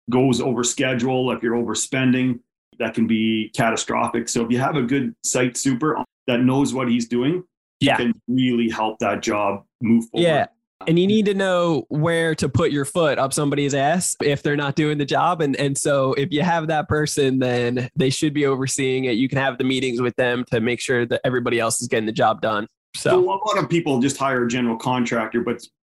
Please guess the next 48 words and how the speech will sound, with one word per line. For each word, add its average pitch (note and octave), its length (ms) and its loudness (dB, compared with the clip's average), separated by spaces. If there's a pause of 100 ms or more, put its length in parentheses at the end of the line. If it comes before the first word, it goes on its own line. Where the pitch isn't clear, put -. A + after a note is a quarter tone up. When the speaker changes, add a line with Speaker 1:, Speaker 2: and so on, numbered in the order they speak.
(160)
Speaker 1:
since C#3+ 220 2
I B2+ 200 0 (180)
have B2+ 180 0
the A2+ 80 0
construction A#2 540 -2
experience, A#2 560 0 (100)
I A#2 80 0
just A#2+ 240 0 (240)
hired A#2+ 380 0
my A2 140 2
project A#2 500 -2
or G2 360 0 (600)
used A#2+ 220 4
my A#2 80 2
project A#2+ 420 0
manager A#2+ 600 -2 (260)
and A2+ 180 4
a - 20 4
Speaker 2:
Yep. D#3+ 120 4
Speaker 1:
site - 180 -6 (340)
for G2 120 -2
the G2 80 0
project, G2 480 -4
and A2 180 2
it, A2 140 -4
it A#2 200 -4
made A#2+ 220 0
the A2 60 -2
most G#2+ 260 -2
sense. G2 420 -4 (220)
So - 300 -8
Speaker 2:
That's - 120 -2
good. B2 240 0 (380)
I C#3 60 2
like B2 200 2
it. - 160 -2 (220)
And D3+ 180 2
then D3 120 2
how D#3+ 160 0
often E3+ 340 -2
are D#3 60 0
you D3 120 0
meeting D3 320 0
with C3+ 240 -2
the B2+ 320 2
site C3 300 -2
super C#3 720 -2
or B2 540 -2